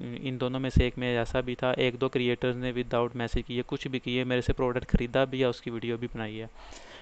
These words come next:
मतलब मुझे free में sample भी नहीं भेजना पड़ा। ठीक है, ये trick आप, आप लाजमी आजमाएं,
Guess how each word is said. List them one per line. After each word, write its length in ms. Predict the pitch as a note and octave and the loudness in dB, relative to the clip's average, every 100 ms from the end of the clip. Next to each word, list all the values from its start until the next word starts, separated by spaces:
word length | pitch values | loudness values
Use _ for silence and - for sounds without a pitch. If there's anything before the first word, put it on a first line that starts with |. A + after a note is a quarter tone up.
| - | -4
मतलब 200 | C3+ B2+ | -2 0
मुझे 160 | C#3 C#3 | 2 2
free 180 | C3 C3 | 2 0
में 80 | C3 | 0
sample 360 | - A#2 A#2+ A#2+ | 0 -2 0 -2
भी 80 | |
नहीं 100 | A#2 | -4
भेजना 320 | A2+ A#2 G2+ A2+ | -2 -2 -2 -6
पड़ा। 200 | A2 A2 | -4 -4
ठीक 260 | - C3 | -4 -2
है, 80 | B2+ - - - - C3 | -4 -4 -14 -12 -6 -2
ये 60 | |
trick 280 | C3+ C3 B2 | -2 -2 -2
आप, 140 | A#2+ A#2 | -2 -2
आप 140 | A2+ - - F#3+ | -4 -6 -16 -6
लाजमी 640 | C3 A#2 A#2+ A2 A#2+ C3 | 0 2 2 -2 -6 -4
आजमाएं, 420 | B2 A2+ A2 G#2+ | -4 -6 -8 -10